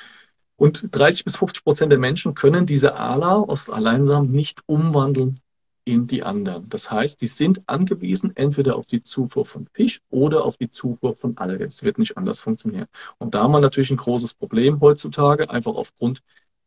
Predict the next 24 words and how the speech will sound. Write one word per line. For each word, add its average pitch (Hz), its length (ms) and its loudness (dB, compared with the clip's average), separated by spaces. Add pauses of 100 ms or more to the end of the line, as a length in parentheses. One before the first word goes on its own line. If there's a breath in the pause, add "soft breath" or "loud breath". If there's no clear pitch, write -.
(120)
der 131 80 2
Giftstoffbelastung. 135 840 0
Ich 113 100 -4
hatte 120 160 -2
das 117 180 -2
ja 113 80 4
selber 127 340 6
in 123 80 0
meiner 117 200 2
Story 123 300 4
auch 120 80 2
nochmal 117 200 0
gepostet 135 460 -2
gehabt, 131 260 -4
jetzt - 160 0
mit 113 120 -2
Yankee-Experiment 117 840 0
und 113 100 -4
so 110 140 -4
weiter, 113 240 -2
weil 107 120 -2
mich 110 120 -4
das - 140 -14
einfach, 107 300 -8